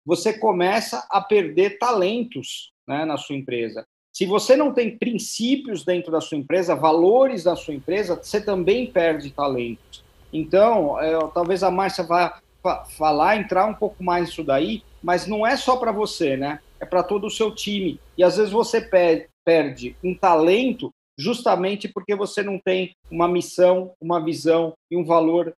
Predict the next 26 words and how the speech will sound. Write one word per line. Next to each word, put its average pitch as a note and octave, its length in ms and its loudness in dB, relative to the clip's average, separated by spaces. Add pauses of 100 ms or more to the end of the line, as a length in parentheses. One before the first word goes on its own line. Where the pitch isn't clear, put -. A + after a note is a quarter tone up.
bem D#3+ 420 2
definido. D#3+ 540 0
Então, D3+ 240 -4
é, G#3 200 -4
é F#3+ 180 -2
de F#3 160 -10
fato G3+ 280 -2
importante. F#3+ 500 -4
Não A3 140 -2
é B3+ 60 4
uma C4 180 2
plaquinha A3+ 540 0
pra G#3+ 160 0
você G3+ 260 -4
colocar F#3 400 -2
na F3+ 140 -4
porta F3 320 -4
do E3+ 80 -14
escritório, D#3 640 -4 (300)
mas D#3+ 180 2
é G3 60 4
pra F#3+ 160 2
você F#3 460 -2 (180)
sobreviver, G3+ 960 0 (200)
é, F2 120 0
é, E3 460 -2